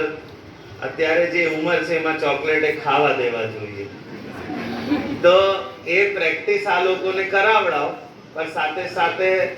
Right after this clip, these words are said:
સરપંચ છે, આચાર્ય છે, એવા દાતા તૈયાર કરો.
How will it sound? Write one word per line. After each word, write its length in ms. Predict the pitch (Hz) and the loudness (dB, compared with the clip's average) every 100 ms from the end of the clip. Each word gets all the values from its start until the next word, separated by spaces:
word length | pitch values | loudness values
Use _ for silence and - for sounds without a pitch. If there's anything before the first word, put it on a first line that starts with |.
| - | -2
સરપંચ 560 | 156 151 170 165 160 160 | 0 2 2 0 -2 -4
છે, 320 | 165 160 160 | 0 2 2
આચાર્ય 540 | 156 151 170 160 160 | 2 0 0 2 2
છે, 180 | 160 170 | 0 -2
એવા 260 | 160 165 165 | 0 0 0
દાતા 360 | - - 165 | 0 0 0
તૈયાર 440 | 160 160 160 170 170 | 0 0 2 0 0
કરો. 520 | 190 185 156 143 | 0 2 2 0